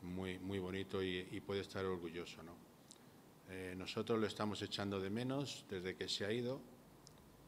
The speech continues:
pero bueno, él sabe que, que está con nosotros todos los días y cuando vuelva a Madrid después de estas vacaciones pasará por allí seguro para vernos. De nuevo, muchísimas gracias a todos. Esperemos que salga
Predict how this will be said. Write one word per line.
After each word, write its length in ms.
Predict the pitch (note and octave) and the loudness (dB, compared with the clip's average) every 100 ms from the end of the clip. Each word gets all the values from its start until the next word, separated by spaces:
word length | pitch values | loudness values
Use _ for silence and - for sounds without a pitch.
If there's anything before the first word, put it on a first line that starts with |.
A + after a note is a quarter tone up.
| - | 0
pero 160 | F#2+ | 4
bueno, 220 | G2+ F#2+ | 4 4
él 100 | F#2 | 2
sabe 340 | F2+ - F#2+ F2+ | 0 2 2 2
que, 340 | F#2 F2+ F2+ - | 2 0 -2 -6
que 100 | F#2 | -4
está 300 | - F#2+ F2 | -2 -4 -4
con 160 | F2+ | -4
nosotros 580 | F2 E2+ F#2 - F2+ - | -4 -4 -4 -2 -2 -2
todos 260 | - F2 F2+ | 0 2 2
los 180 | E2+ | 0
días 420 | F2+ G#2+ A#2+ A2+ - - - - - | 0 0 0 -2 -6 -12 -18 -18 -10
y 60 | F#2+ | -8
cuando 340 | - F#2 F2+ | -2 0 0
vuelva 280 | F2 F#2+ G2+ | 2 4 4
a 20 | |
Madrid 340 | G2 F#2+ G2 G2+ | 4 4 4 4
después 300 | F#2 - F#2 | 2 0 0
de 80 | F2+ | 0
estas 220 | - F2+ | -2 -4
vacaciones 480 | F2 F2 F#2+ G2+ G2 | -2 -2 -2 0 -2
pasará 420 | E2 E2 E2 F2 | -4 -4 -2 -4
por 160 | E2+ | -4
allí 220 | E2+ E2+ E2 | -4 -4 -6
seguro 340 | E2+ E2+ E2 | -6 -4 -6
para 220 | D#2+ D#2 | -6 -6
vernos. 460 | E2 D#2+ D#2+ - - - - - - - - - - - | -8 -8 -12 -14 -18 -18 -20 -20 -20 -20 -20 -20 -20 -12
De 200 | F#2 F#2+ | -4 0
nuevo, 300 | F#2+ G#2+ F#2 | 4 4 4
muchísimas 580 | F2+ F2+ - G#2+ G2+ F#2+ | 2 -2 0 0 0 0
gracias 400 | F#2 F#2 - F2 | 0 -2 -2 -4
a 100 | E2+ | -4
todos. 440 | F#2 G#2 A2+ A2 F#2+ | 0 2 2 -2 -6
Esperemos 500 | F2 F#2 G2 G2+ F2+ | -8 -2 0 0 -2
que 100 | F#2 | -4
salga 440 | - F#2 F2+ F2 | 0 0 0 -2